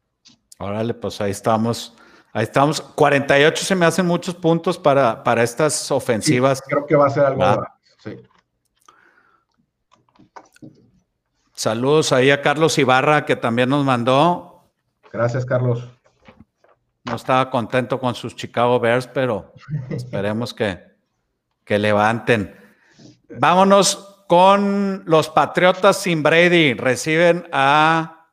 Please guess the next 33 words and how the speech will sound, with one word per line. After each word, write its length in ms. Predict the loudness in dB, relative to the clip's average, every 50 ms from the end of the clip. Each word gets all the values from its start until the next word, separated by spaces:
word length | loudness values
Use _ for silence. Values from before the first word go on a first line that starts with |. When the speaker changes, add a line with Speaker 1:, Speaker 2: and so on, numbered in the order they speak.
| _ _ _ _ _ _ _ _ _ _ _ _
Speaker 1:
Fitzmagic 880 | _ -6 -4 -4 -4 -4 -4 -2 0 0 0 0 0 -4 -4 -4 -6
y 60 | -10 -10
sus 200 | -10 -12 -10 -4
Delfines. 800 | -4 -4 -4 -4 -6 -6 -4 -2 -4 -4 -6 -8 -16 -18 -20 _ _ _ _ _ _ _ _ _ _ _ _ _ _ _ _ _ _ _ _ _ _ _ _ _ _
Speaker 2:
Así 180 | _ -20 -12 -6
es. 40 | -4
Speaker 1:
Menos 320 | -4 -2 -2 -2 -4 0
seis 340 | 2 4 4 4 2 2 -2 -4
y 40 | -2
medio 540 | 2 2 4 4 4 4 2 0 0 -4 -8 -8
en 160 | -8 -8 -8
casa 800 | -4 0 0 0 0 0 0 0 0 0 -2 -8 -18 -20 _ _ _ _ _ _ _ _ _
y 160 | -10 -10 -6
cuarenta 460 | -2 0 2 2 2 0 0 0 -2
y 60 | -2 0
tres 240 | 0 0 -2 -2
puntitos. 920 | 0 -2 -2 -2 -2 -2 -2 -4 -4 -2 -2 -4 -4 -4 -6 -12 -14 -16 _ _ _ _ _ _ _ _ _ _ _ _ _ _
Speaker 2:
Sí, 180 | _ 0 2 4
Speaker 1:
¿Cómo 200 | 4 4 4 4
Speaker 2:
es 20 |
la 220 | 4 4 4 2 2
Speaker 1:
vienen 180 | 2 0 0
los 160 | 0 -2 0 0
Patriotas? 720 | -2 -2 0 0 -2 -2 -2 -6 -14 -14 -16 -20 _ _ _ _ _ _ _
Speaker 2:
Sí, 160 | -8 -4 0
es 100 | 0 2
la, 120 | 2 0 0
es 180 | -2 -4 -6
una 160 | -4 0 0 2
línea 240 | 2 2 0 0
normal 440 | 2 2 2 2 4 2 2 2 2
para, 360 | 0 0 0 0 -2 -4 -4
para 720 | -6 -4 -2 0 0 0 -2 -2 -2 -2 -4 -6 -6 -12